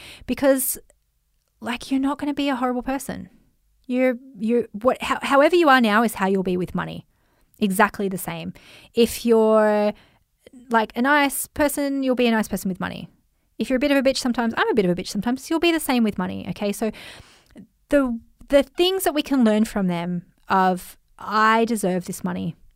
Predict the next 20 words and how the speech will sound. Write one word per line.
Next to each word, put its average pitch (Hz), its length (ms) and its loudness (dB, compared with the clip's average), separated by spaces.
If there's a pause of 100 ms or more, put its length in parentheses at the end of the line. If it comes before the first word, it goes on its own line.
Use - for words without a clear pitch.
(420)
You 226 120 0
could 233 140 -4
just - 160 -4
start 208 300 0
with 180 120 -4
that, 175 220 0
"I 180 200 -2
serve, 170 340 -6
I 170 80 0
deserve." 165 580 -8 (440)
I 196 120 0
de-, 208 200 0
it's, 214 360 -12
it's 226 160 -2
safe - 460 0
for - 220 -4
me 175 180 0
to - 140 -8
make 175 160 -6
money 165 380 -10